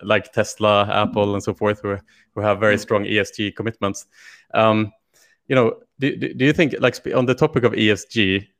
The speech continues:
Speaker 1: um, so, uh, environmental and so forth, social governance, um, do, do you think that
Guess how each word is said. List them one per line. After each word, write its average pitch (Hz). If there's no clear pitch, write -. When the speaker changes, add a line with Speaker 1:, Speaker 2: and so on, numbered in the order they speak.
Speaker 1:
um, 98
so, 101
uh, 104
environmental 107
and 98
so 104
forth, 98
social 104
governance, 101
um, 104
do, 131
do 131
you 135
think 156
that 117